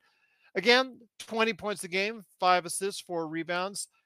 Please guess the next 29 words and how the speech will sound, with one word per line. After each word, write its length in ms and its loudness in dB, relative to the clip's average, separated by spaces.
Plays 340 8
a 40 -4
little 160 2
bit 160 -2
better 220 2
defense 500 -8
than 140 -6
what 220 -4
you 60 -10
would 160 -8
get 260 2
from 240 -10
D'Angelo 440 -4
Russell 640 -4
and 140 -6
Austin 380 -8
Reaves 320 -10
right 120 -10
now. 160 -8
So 140 -8
that 240 6
comes 240 -2
up, 140 2
I 80 2
think, 280 -8
as 80 -14
far 240 -2
as 100 -10
the 180 -10